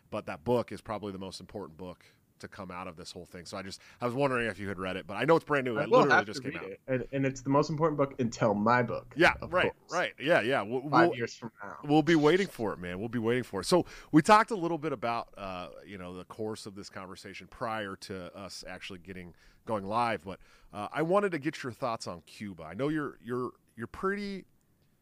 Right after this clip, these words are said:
Speaker 1: I mean, you're pretty anti-socialist. You're, you're, you're pretty based, Brad. I'm not, I'm not gonna lie, as far as, as far as, uh, the, the anti-communist, anti-socialist sentiment goes. And we know now that you, uh, you do approve of, of, uh, recreational tanks.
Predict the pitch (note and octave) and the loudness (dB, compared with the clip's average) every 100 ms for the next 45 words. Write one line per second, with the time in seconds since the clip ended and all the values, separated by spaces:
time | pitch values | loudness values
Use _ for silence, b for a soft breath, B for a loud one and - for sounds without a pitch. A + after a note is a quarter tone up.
0 | - A#2 F3 - C#4+ C4+ A#2+ B2 G2 - | -10 -6 -4 -2 0 0 0 -2 -4 -4
1 | C3 D#3 - C#2 - E2 - D#2+ - _ | -6 -6 -10 -16 -16 -18 -16 -14 -16 _
2 | b - D#3+ G#3+ A3 G3 E3+ C3+ - - | b -2 0 2 0 2 2 2 -2 -4
3 | G#2 G2 F#2 - - G#2 A#2+ A#2+ B2+ C3 | -2 -2 -6 -12 -14 -10 -10 -6 -4 -2
4 | B2 A#2 G2+ F#2 - b b A2 - B2 | -2 -2 -2 -4 -8 b b -8 0 2
5 | A#2 G#2 A2+ - A2 - C3 A#2+ G#2 A2+ | 2 -2 -6 -10 -10 -6 -4 -4 -2 -2
6 | G#2+ G2+ G#2+ G#2 G2+ G2 A#2 A2+ A2+ A2 | -2 -4 -6 -8 -8 -8 -6 -6 -8 -6
7 | G#2 G#2 G2 - G2+ G2 F#2+ - G2+ F2+ | -8 -6 -8 -10 -10 -10 -10 -10 -12 -12
8 | F#2 F2+ - - G#2 F#2+ F#2+ C#2 F#2 F2+ | -14 -16 -16 -14 -12 -12 -14 -12 -10 -10
9 | - B B A2 D3 D#3 D#3+ E3 E3 D3 | -12 B B -2 0 2 2 4 4 4
10 | C3+ B2+ A2 A#2+ A2 A2 G#2+ G#2+ A2+ A#2+ | 2 0 -6 -8 -6 -6 -6 -8 -10 -10
11 | C#3+ F3+ - A2+ F#2+ F2+ F2 - F#2+ E2+ | -8 -8 -10 -14 -14 -16 -20 -18 -16 -14
12 | F2+ F2 D#2+ F#2+ F#2+ F2+ E2+ - E2+ - | -14 -12 -12 -14 -14 -16 -18 -18 -18 -16
13 | F2 G2+ - | -16 -16 -20